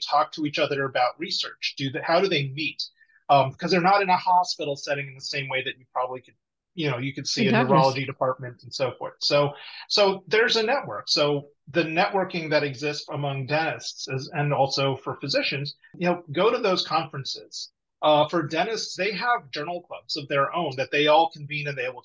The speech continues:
Speaker 1: talk about research, and they'll, they'll do all of that under the auspices of their own dental societies, locally or statewide or something. So I think one of the, I think one of the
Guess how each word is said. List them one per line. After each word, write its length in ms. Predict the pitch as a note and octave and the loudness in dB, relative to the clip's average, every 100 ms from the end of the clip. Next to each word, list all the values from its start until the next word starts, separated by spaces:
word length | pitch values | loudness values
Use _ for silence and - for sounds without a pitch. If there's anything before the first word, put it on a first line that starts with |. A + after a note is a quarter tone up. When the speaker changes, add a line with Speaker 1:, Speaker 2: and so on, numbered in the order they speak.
| - | -2
Speaker 1:
talk 180 | D3 E3+ | -2 0
about 260 | D#3+ D3+ C3+ | -2 -2 -2
research, 560 | C#3 C3+ C#3 C3+ B2+ B2+ | -6 -4 -4 -6 -8 -6
and 80 | C3 | -2
they'll, 240 | C#3+ - _ | -2 -2 _
they'll 200 | F#3 G3 | 2 2
do 220 | G#3 A#3+ | 0 2
all 200 | F#3 D3 | 4 4
of 100 | B2+ | 2
that 280 | C3+ C3+ C3 _ _ _ | 2 2 0 _ _ _
under 160 | E3+ F3 | 2 4
the 160 | D#3 C#3 | 4 4
auspices 640 | D3 - - - D3+ C#3 | 2 0 -2 -4 -2 -2
of 160 | C#3+ B2 - - | -2 -4 -16 -6
their 380 | C#3+ C#3 C3+ D3 | 0 0 0 -4
own 280 | C#3+ C3 C3 | -6 -8 -6
dental 280 | D3 C#3 C3+ | -4 -4 -4
societies, 680 | - - B2+ A#2+ A2 A#2 C#3 | -4 -2 -2 -2 -6 -8 0
locally 720 | D3+ D3+ D3+ C#3+ C#3 C3+ C3 | 0 0 -4 -4 -2 -2 -4
or 120 | B2 | -4
statewide 680 | - A#2 A#2+ C3+ C3+ C3 B2+ | -6 -6 -10 -4 -2 -2 -4
or 60 | |
something. 320 | - - _ - | -10 -12 _ -8
So 300 | - D3 D3 - - _ - | -2 0 -2 -12 -20 _ -2
I 120 | E3+ | 0
think 300 | E3+ E3 D3 _ | 0 -2 -4 _
one 360 | D3 D3+ E3+ F#3 | -2 4 4 4
of 160 | D#3 | 0
the, 340 | D3+ D3 C#3+ D3 | 4 4 4 2
I 60 | D3+ | -6
think 200 | - - | -12 -14
one 200 | D#3+ E3+ E3+ | -4 0 0
of 60 | |
the 180 | D3+ | -2